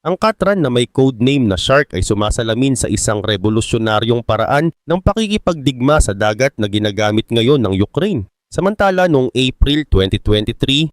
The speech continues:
ay inilunsad ng Ukraine ang Brave One bilang national platform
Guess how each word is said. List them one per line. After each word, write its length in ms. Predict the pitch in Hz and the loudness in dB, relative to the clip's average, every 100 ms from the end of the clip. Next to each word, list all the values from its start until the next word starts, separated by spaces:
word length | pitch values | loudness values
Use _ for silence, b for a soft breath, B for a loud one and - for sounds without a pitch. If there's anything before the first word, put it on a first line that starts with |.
| _ 110 | _ -4
ay 80 | 120 | 0
inilunsad 560 | 120 123 120 - 147 107 | 2 2 0 0 0 0
ng 160 | 98 | -2
Ukraine 400 | 101 - 127 143 | -2 -2 -2 0
ang 160 | 98 90 | 0 0
Brave 240 | 104 101 | 0 -2
One 320 | 95 123 135 113 | -2 0 0 0
bilang 320 | 107 104 110 107 | -2 -2 -2 0
national 480 | 107 123 113 113 | -2 0 0 -2
platform 640 | - 107 107 - 143 170 | -2 -2 -2 0 2 2